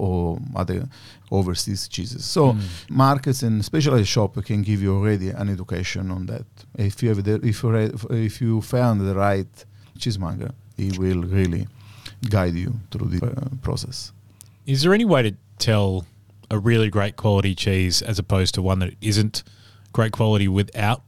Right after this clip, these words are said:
Speaker 2: trying it? Is there anything by look that you can sort of, that you can tell if something's a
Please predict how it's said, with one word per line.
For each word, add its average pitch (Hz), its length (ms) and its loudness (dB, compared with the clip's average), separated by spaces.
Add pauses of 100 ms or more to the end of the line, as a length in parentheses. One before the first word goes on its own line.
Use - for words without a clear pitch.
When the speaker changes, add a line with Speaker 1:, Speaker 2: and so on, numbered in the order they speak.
(160)
Speaker 2:
trying 135 400 4
it? 254 160 -6
Is 107 120 0
there 120 80 2
anything 135 300 4
by 101 160 4
look 98 500 0 (720)
that 123 80 -2
you 110 140 2
can 113 120 4
sort 104 180 2
of, 92 280 -4 (380)
that 120 80 0
you 101 100 -2
can 92 160 -2
tell 117 380 4
if 127 100 6
something's 123 380 2
a 117 100 2